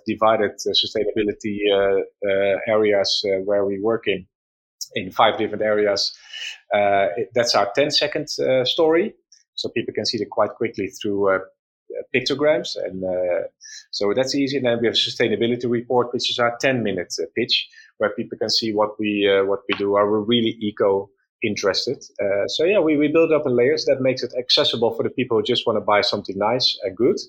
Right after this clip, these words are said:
but also having the, enough information for the people who are really critical and really want to know in detail where your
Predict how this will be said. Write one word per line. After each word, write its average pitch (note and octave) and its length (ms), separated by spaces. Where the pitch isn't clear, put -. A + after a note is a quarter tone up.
but C#3 100
also B2 440
having A2 280
the, G#2 160
enough A#2+ 300
information G#2+ 480
for G#2+ 80
the G2+ 100
people A#2 240
who G#2+ 60
are G#2 40
really A2+ 320
critical A#2 520
and A2 160
really D3 260
want G#2+ 200
to G#2 80
know G#2 120
in G2 120
detail G2 720
where A2+ 180
your G#2 320